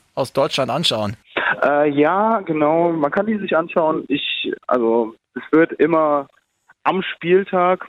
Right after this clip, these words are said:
Speaker 2: bekommen wir immer einen Link zugeschickt zu einem guten Livestream. Heute war es so, das chinesische Fernsehen hatte extra einen, äh, geliefert. C C T V, das ist der größte chinesische Sender. Also meistens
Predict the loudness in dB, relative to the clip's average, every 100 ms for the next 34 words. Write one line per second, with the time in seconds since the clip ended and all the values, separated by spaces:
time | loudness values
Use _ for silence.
0 | -12 -4 -2 2 2 2 2 0 2 0
1 | 0 -8 -6 -2 0 0 -2 0 2 2
2 | 2 0 -2 -2 2 4 6 4 4 2
3 | -2 -2 0 2 2 2 0 0 0 2
4 | 4 2 0 -2 -2 2 4 4 2 -4
5 | -4 -2 -2 0 -2 -2 -4 -14 -16 -8
6 | -4 -2 -2 -2 -4 -2 0 0 0 0
7 | 2 2 4 2 0 -2 -2 2 0 0
8 | -6 -20 -8 -6 -4 -4 -6 -8 -10 -12
9 | -2 -2 0 -2 0 -2 0 0 2 4
10 | 2 0 -2 0 2 2 0 -2 -12 -12
11 | -12 -10 -10 -10 -4 -2 0 0 -2 -8